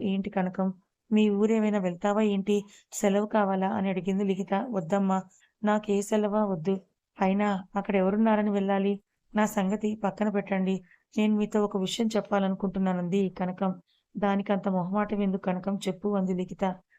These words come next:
"అంటే ఆ విషయం విన్న తర్వాత మీరు నన్ను కోప్పడతారేమో అని భయమేస్తోంది, అందుకని," అంటూ ఆగింది కనకం. "అంతగా కోపం వచ్చే విషయం ఏముంది కనకం నీ దగ్గర?" అని అంది లిఖిత చిన్నగా నవ్వుతూ.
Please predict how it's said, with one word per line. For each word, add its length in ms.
"అంటే 300
ఆ 160
విషయం 340
విన్న 180
తర్వాత 420
మీరు 220
నన్ను 200
కోప్పడతారేమో 840
అని 220
భయమేస్తోంది, 720
అందుకని," 500
అంటూ 280
ఆగింది 400
కనకం. 400
"అంతగా 360
కోపం 380
వచ్చే 260
విషయం 320
ఏముంది 340
కనకం 380
నీ 200
దగ్గర?" 400
అని 220
అంది 220
లిఖిత 280
చిన్నగా 420
నవ్వుతూ. 340